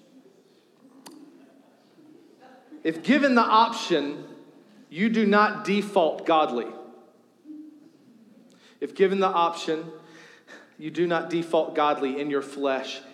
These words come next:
It is by living in the Spirit that we default to godly things,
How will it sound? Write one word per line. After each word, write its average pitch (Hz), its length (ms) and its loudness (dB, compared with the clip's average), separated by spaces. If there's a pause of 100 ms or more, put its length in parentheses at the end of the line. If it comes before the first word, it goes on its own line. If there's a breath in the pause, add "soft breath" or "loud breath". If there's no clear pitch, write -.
(100)
It 151 140 -2
is 147 140 -2
by 135 220 -2
living 151 360 0
in 151 120 -4
the 139 80 -4
Spirit 196 520 -2
that 139 120 -4
we 131 100 -6
default 143 480 -6
to 131 80 -16
godly 135 360 -4
things, - 460 -18